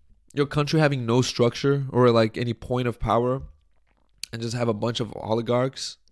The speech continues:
that are just corrupt, stealing money from the country. Wouldn't that be way more exciting than everything just running smoothly?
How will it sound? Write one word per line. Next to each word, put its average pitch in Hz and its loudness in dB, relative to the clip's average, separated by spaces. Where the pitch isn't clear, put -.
that 110 2
are 104 4
just 107 -4
corrupt, 110 2
stealing 120 -2
money 110 -4
from 113 -6
the 113 -6
country. 117 -6
Wouldn't 123 -4
that 131 2
be 127 2
way 120 2
more 120 -4
exciting 117 -6
than 113 -6
everything 117 -2
just 113 -6
running 110 -4
smoothly? 120 -6